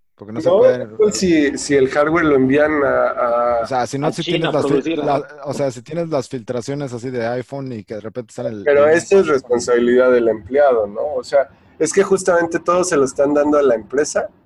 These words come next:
Speaker 2: Ahí sí lo
Speaker 1: No,
Speaker 2: entiendo.
Speaker 1: es que es un, es, es de los dos, o sea, es, híjole, es que es como, por ejemplo, ah, entonces tú vives cerca de la oficina,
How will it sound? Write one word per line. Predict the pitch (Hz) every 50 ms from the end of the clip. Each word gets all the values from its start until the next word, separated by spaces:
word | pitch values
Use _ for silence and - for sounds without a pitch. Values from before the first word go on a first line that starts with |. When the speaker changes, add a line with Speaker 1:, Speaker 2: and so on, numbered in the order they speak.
| _ _ _ _ _ _ _ _ -
Speaker 2:
Ahí | - 131 139 151 156
sí | - - 185
lo | 175 170
Speaker 1:
No, | 147
Speaker 2:
entiendo. | - 233 254 214
Speaker 1:
es | 202 196 -
que | - 226 226 208 190
es | 190 - -
un, | 226 214 190
es, | 180 185 180 175 170 165 - -
es | 202 170 160 165
de | 202
los | 196 185 170 143 135
dos, | 175 190 185 -
o | 156 131
sea, | - 143 131 120 117 101 82 82 _ _ _ _ _ _ _ _ _ _ _ _ _ _ _ _ _ _ _ _ _ _ _ _ -
es, | 139 156 156 - _ _ _ _ _ _ _ _ _ _ _ _ _ _ _ _ _ _ -
híjole, | 127 127 143 143 - 151 135 123 117 110 127
es | 127 -
que | - 170 151 _ -
es | 151 143 -
como, | - 180 170 156 147
por | 123 135 127
ejemplo, | 123 120 139 143 135 143 131 120 113 101 - _ _ _ _ _ _ _ -
ah, | 131 151 151
entonces | 143 123 - 160 - - 165 -
tú | - - 175
vives | 165 180 180 185 185 165
cerca | - 175 160 156 - 165
de | 156 151
la | 135 127 120
oficina, | 110 - 127 117 - 147 143 123 104 92